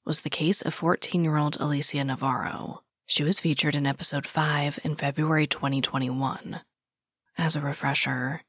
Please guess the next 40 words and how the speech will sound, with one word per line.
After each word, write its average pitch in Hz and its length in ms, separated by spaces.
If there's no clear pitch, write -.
Alicia 170 460
left 170 220
her 156 80
mother 147 260
a 143 80
note 151 320
that 160 160
said 151 200
that 147 120
she - 160
was 151 380
leaving, 143 640
but 151 160
that - 180
she - 100
would 151 160
be 139 140
back. - 640
Then 151 240
she 156 180
seemingly 156 520
vanished 156 500
without 147 280
a 151 40
trace 156 380
from 139 200
Glendale, 143 500
Arizona 143 680
in 151 140
twenty 143 340
nineteen. 127 800
I've 180 180
discussed 156 460
Alicia's 147 460
case 143 440
many 156 320
times 135 400
on 131 140
this 127 180
podcast. - 920